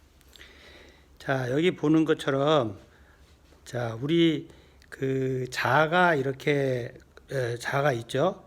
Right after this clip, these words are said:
약간 좀 모양이 좀 이상하게 됐는데, 아, 자, 가장 위에 있는 것이 높이가 높은 곳에 있죠.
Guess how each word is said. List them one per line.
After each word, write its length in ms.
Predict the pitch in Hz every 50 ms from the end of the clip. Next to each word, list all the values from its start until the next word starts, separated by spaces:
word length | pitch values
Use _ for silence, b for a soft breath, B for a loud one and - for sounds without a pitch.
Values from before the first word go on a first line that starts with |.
| -
약간 280 | - - - - 151 143
좀 120 | 135 139
모양이 360 | 127 117 123 139 135 131 131 127
좀 120 | 131 117
이상하게 460 | 117 113 139 139 135 127 120 117 123
됐는데, 680 | 113 113 113 113 117 110 110 117 117 117 143 170 185 180 b b b b b b b b b -
아, 580 | 120 117 117 120 117 117 120 120 120 127 135 - - - -
자, 280 | - 135 117 110 - b b b b b b -
가장 540 | - - - 127 127 139 185 202 185 143 123
위에 400 | 131 151 175 190 190 190 175 165
있는 360 | 160 160 170 170 160 160 160
것이 640 | 151 151 147 147 143 139 139 - - 196 196 196 151
높이가 840 | 120 123 131 131 - - - - - _ - _ - - 170 165 170
높은 380 | 160 120 113 113 - - 151 143
곳에 240 | 127 131 120 - 120
있죠. 360 | 104 - - - 98 95 92